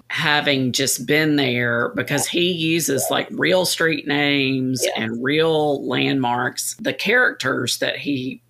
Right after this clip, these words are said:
Speaker 1: that are in there are, are not intended to be real people. I mean, they're, um,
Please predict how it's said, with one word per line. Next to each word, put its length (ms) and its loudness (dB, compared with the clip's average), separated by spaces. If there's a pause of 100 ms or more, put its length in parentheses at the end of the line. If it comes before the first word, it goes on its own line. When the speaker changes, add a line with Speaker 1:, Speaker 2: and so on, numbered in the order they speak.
(140)
Speaker 1:
that 140 2
are 80 0
in 240 2
there 500 0
are, 160 0 (220)
are 160 0
not 260 2 (120)
intended 540 -2
to 60 0
be 160 0
real 300 0
people. 460 -2
I 40 0
mean, 200 2
they're, 320 0 (180)
um, 140 -4